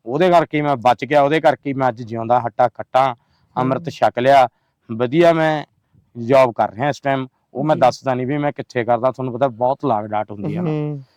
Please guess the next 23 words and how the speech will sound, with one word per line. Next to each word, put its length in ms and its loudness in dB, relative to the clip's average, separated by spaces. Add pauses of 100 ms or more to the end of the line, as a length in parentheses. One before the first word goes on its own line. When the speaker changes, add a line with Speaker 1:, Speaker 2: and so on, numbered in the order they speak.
(180)
Speaker 1:
ਤੇ 360 4
ਬਸ 280 4
ਥੋੜੇ 280 2
ਟਾਈਮ 280 2
ਦੇ 120 -2
ਵਿੱਚ 240 -4
ਵਿੱਚ 320 -8 (640)
ਮਤਲਬ 200 0
ਕਿ 100 0
ਆਪਣਾ 320 2
ਅੰਪਾਇਰ 340 6
ਇਹੋ 180 6
ਜਿਹਾ 120 2
ਖੜਾ 220 2
ਕਰ 200 0
ਦਾਂਗੇ 440 -2
ਕਿ 80 -2
ਦੁਨੀਆ 380 -4
ਖੜ 200 -6
ਖੜ 200 -6
ਕੇ 120 -2
ਦੇਖਿਆ 320 -2
ਕਰੂ 240 -4